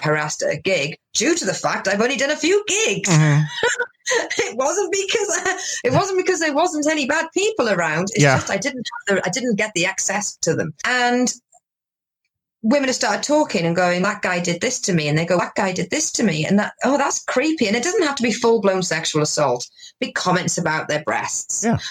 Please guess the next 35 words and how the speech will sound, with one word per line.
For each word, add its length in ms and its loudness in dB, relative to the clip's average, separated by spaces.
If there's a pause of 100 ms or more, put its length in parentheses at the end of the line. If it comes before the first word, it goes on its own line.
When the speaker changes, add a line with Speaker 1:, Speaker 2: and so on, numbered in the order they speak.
(160)
Speaker 1:
or 560 4
not 320 0
booking 400 0
them, 340 -2 (260)
or 440 4
a 60 -2
guy 320 0
that 120 0
will 180 0
only 360 2
repeat, 400 0
or 120 4
a 80 0
booker, 260 0
sorry, 280 0
will 160 0
only 220 2
repeatedly 680 0
book 280 -4 (120)
all 340 4
males. 600 0
Speaker 2:
Mm-hmm. 260 4 (640)
Speaker 1:
Um, 140 2
it's 440 -2 (720)
white 460 2
women 580 2 (600)
don't 320 0
get 260 -4
booked 300 0
as 120 -2
much 300 -2
as, 460 0
as 160 0
the 160 2
other, 320 2